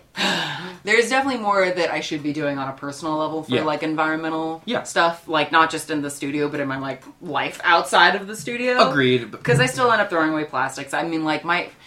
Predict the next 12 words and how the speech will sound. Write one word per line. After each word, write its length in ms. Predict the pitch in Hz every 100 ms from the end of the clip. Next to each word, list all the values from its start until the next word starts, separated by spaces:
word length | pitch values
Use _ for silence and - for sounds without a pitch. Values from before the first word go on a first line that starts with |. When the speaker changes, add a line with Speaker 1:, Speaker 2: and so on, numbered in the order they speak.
| - -
Speaker 1:
it's 200 | 226 190
ridiculous, 540 | 190 196 190 156 139
but 140 | -
my 120 | 147 190
apartment 540 | 196 170 151 220 202
doesn't 320 | 170 165 196
even 220 | 208 208 190
have, 320 | 175 175 165
like, 240 | 160 156
a 40 | 143
recycling 580 | 143 - 131 127 123
container. 560 | 127 123 120 - -